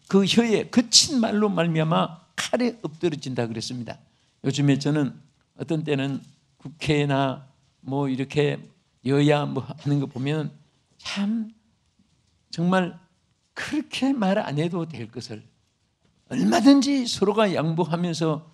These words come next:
국가를 위한 목적을 두면은 저렇게 해서 안 되는데 그런 것들이 막 안타까울 때는 티비를 탁 꺼버려요.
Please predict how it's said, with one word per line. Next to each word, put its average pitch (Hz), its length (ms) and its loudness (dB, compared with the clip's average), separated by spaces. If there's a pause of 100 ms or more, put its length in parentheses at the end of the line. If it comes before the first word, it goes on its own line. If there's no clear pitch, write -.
(100)
국가를 226 640 2
위한 180 360 2
목적을 165 400 -2
두면은 143 520 -2 (340)
저렇게 220 760 0
해서 160 280 -4
안 104 140 -10
되는데 143 540 -2 (360)
그런 285 340 -2
것들이 - 460 -12
막 - 100 -18 (280)
안타까울 214 500 0
때는 208 320 -2 (340)
티비를 226 400 -10
탁 - 180 -12
꺼버려요. 151 640 -12